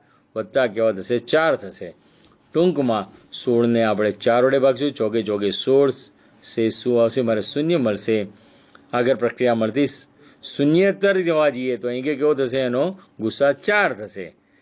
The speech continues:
શેષ આર બરાબર ઝીરો મળે છે. આગળ પ્રક્રિયા કરી નથી શકતા, માટે એક હજાર ત્રણસો ચાર અને એકસો બત્રીસ નો ગુસા ચાર થશે, એટલે કે ગુસા of વન,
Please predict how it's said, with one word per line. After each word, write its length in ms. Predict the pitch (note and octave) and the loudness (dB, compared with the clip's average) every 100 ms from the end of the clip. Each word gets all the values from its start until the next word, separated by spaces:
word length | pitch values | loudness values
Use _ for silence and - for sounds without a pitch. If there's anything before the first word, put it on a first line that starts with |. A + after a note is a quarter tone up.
| _ _ _ _ _ _ _ - | _ _ _ _ _ _ _ -14
શેષ 340 | - B2+ A#2+ - - _ A#2+ | -4 -2 -2 -6 -18 _ -4
આર 100 | C3 B2 | -2 0
બરાબર 280 | A#2 A#2 G#2 F#2+ | 2 2 0 -4
ઝીરો 220 | G2 A2+ C3+ | -2 0 2
મળે 220 | C#3 D3+ D#3+ D3 | 4 4 2 2
છે. 120 | E3+ F3+ - B2+ | 2 2 -2 -6
આગળ 240 | B2 B2+ A2 | 0 -2 0
પ્રક્રિયા 520 | A#2+ - A#2+ A#2 G#2+ - | -4 -2 2 2 2 -2
કરી 240 | A2 G#2+ G#2 | -4 -2 -6
નથી 260 | F#2+ C3+ - | -2 -2 0
શકતા, 640 | C#3+ - _ - D3 D#3+ F3 F3 _ _ _ _ _ - _ _ _ _ _ _ _ - | -4 -6 _ -2 0 2 -2 -6 _ _ _ _ _ -20 _ _ _ _ _ _ _ -8
માટે 480 | C#3+ F#3 G#3+ E3+ B2+ F#2+ - _ _ _ | 0 2 2 0 -4 -6 -14 _ _ _
એક 260 | C#3+ E3+ G3 G3 | 0 2 2 2
હજાર 140 | G3 F#3 | 2 0
ત્રણસો 320 | D#3 D#3 D3+ D3+ - | -2 -6 -4 -4 0
ચાર 160 | C#3 C3 | 2 2
અને 120 | C3 B2+ | 0 -4
એકસો 200 | A2 - A#2 | -4 -2 0
બત્રીસ 360 | A2+ G#2+ E3 F3+ D#3 | 0 2 2 2 -2
નો 60 | B2 | -4
ગુસા 280 | A#2 - A2 G2+ | -4 -2 -2 -2
ચાર 180 | A2 A2+ | -2 -2
થશે, 220 | A2 A#2 | -4 -2
એટલે 120 | C3 A#2 | 0 0
કે 60 | G2+ G2 | -2 -2
ગુસા 340 | G#2 D3 D3 C#3+ | -2 -2 0 0
of 60 | A2 - G#2 | -2 -6 -2
વન, 160 | A#2+ | 0